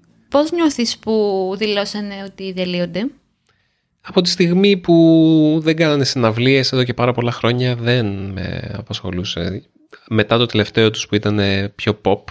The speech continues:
Speaker 2: αν και έχει πολύ ωραία κομμάτια όπως αυτό που ήτανε με τον, ε, Giorgio Moroder. Α, τώρα που αναφέρω Giorgio Moroder, αυτή η εποχή της ηλεκτρονικής μουσικής μ' άρεσε πάρα πολύ.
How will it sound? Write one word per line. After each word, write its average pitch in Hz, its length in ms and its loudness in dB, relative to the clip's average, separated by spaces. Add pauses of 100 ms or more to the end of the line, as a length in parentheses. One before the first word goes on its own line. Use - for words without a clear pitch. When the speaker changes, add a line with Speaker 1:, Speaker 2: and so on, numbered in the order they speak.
(120)
Speaker 2:
αν 113 140 2
και 117 100 0
έχει 123 160 0
πολύ 110 280 2
ωραία 98 140 2
κομμάτια 90 420 -2
όπως 101 200 -6
αυτό - 280 -6
που - 120 -6
ήτανε 95 260 -6
με 90 100 -8
τον, 90 320 -6
ε, 90 280 -4 (720)
Giorgio 107 380 4
Moroder. 98 420 2 (220)
Α, 98 600 0
τώρα 107 200 2
που 101 100 -4
αναφέρω 98 320 0 (100)
Giorgio 98 340 2
Moroder, 92 400 0
αυτή - 320 -2
η 123 40 6
εποχή 117 640 0
της 107 140 -4
ηλεκτρονικής 101 480 -2
μουσικής 107 360 -4
μ' 110 60 -2
άρεσε 104 200 0 (120)
πάρα 92 300 0
πολύ. 87 360 -2